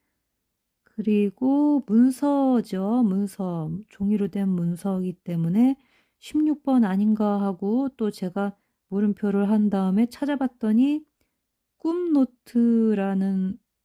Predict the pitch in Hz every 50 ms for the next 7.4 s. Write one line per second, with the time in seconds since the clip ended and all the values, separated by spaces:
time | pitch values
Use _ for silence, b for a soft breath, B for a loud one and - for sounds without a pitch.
0 | _ _ _ _ - - _ _ _ - 285 269 262 - 233 220 - - - 226
1 | 202 175 - _ - 247 233 226 208 - - 170 170 175 196 233 277 302 294 _
2 | _ _ _ _ _ _ _ _ _ _ _ _ - 285 277 277 277 254 - -
3 | 196 175 - 214 202 196 196 196 190 190 180 160 156 - _ _ - 175 - 190
4 | 180 180 175 - - 180 175 170 165 185 226 262 285 302 - _ _ _ _ _
5 | _ _ _ _ _ _ _ - - - 311 330 330 330 294 294 _ - 262 254
6 | 247 240 233 220 208 185 175 180 185 175 175 170 - 214 226 214 247 240 233 214
7 | 190 - 180 185 202 233 277 294